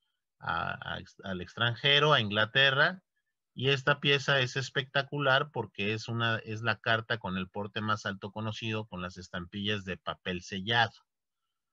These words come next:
¿Sí? Eh, bueno, aquí podemos ver que es una pieza que está con más o menos tres, tres, tres, este,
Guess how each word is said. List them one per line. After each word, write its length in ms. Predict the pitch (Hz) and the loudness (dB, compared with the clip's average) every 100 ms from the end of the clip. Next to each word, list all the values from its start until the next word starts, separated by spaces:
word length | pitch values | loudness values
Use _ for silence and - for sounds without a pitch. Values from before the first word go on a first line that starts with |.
| _ _ | _ _
¿Sí? 360 | _ - 101 117 - | _ -6 -4 -4 -4
Eh, 560 | 85 82 80 - - | -8 -8 -10 -12 -14
bueno, 240 | - 104 101 | -4 -2 0
aquí 180 | 92 98 | -2 -8
podemos 520 | - 101 101 101 95 | -2 0 0 -2 0
ver 240 | 104 107 | 0 0
que 80 | - | -2
es 140 | 92 95 | -8 -4
una 240 | 95 90 | -2 -2
pieza 340 | 101 101 - | -2 -4 -4
que 220 | 87 85 80 | -10 -12 -14
está 400 | - 98 95 87 87 _ _ | -6 -2 0 -2 -8 _ _
con 180 | 82 80 | -12 -4
más 240 | 92 95 | -2 -2
o 60 | 95 | -4
menos 360 | 95 92 92 _ | -2 -4 -6 _
tres, 360 | 98 92 - - | -4 -4 -6 -6
tres, 680 | 113 110 113 107 - - - _ _ _ _ _ | 2 4 4 2 -4 -14 -18 _ _ _ _ _
tres, 340 | - 104 107 107 | -2 0 0 -2
este, 920 | 104 - 92 87 85 80 78 78 87 | -10 -6 -4 -2 -4 -6 -8 -10 -12